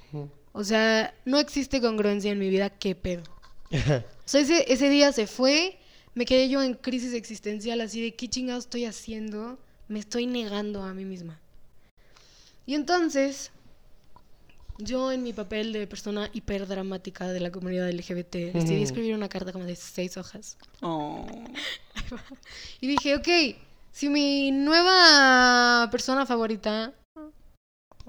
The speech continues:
Speaker 2: este, está teniendo este conflicto existencial, este, yo puedo hacer algo para, pues, no sé, como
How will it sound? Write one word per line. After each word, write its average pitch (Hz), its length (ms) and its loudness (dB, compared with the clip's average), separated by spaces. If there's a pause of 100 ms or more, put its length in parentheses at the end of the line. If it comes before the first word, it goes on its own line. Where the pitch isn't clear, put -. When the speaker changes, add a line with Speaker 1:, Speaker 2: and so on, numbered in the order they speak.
(300)
Speaker 2:
este, 196 800 -4 (260)
está 254 180 2
teniendo 269 340 4
este 254 200 -2
conflicto 220 460 -4
existencial, 202 840 -6 (1900)
este, 208 580 -4
yo 220 160 -2
puedo 254 160 0
hacer 220 220 -4
algo 208 500 -2 (580)
para, 185 580 -2 (260)
pues, 202 140 -10
no 208 120 -2
sé, 240 300 0
como 190 480 -6